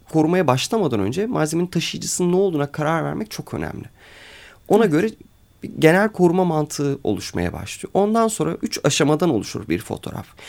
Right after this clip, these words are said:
Speaker 1: Yani enine kestiğiniz zaman, daha doğrusu dikine kestiğiniz zaman,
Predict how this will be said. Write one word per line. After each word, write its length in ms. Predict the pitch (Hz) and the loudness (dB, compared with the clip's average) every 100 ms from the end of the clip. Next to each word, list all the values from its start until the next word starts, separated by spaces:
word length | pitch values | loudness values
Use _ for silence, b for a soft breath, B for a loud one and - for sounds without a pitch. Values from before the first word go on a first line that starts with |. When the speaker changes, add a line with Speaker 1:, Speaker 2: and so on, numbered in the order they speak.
| B B | B B
Speaker 1:
Yani 240 | 127 - - _ _ _ _ _ - - 110 | -4 -4 -10 _ _ _ _ _ -20 0 6
enine 340 | 120 147 208 | 6 6 4
kestiğiniz 640 | 160 143 - 143 160 240 | 2 0 0 2 2 2
zaman, 260 | 135 90 - - | -2 -4 -8 -8
daha 80 | 131 | -4
doğrusu 300 | 131 - 95 | -4 -6 -8
dikine 340 | 107 - 151 180 | -8 0 2 2
kestiğiniz 580 | 104 - - 87 - | -2 -4 -8 -10 -8
zaman, 360 | - - - | -10 -8 -8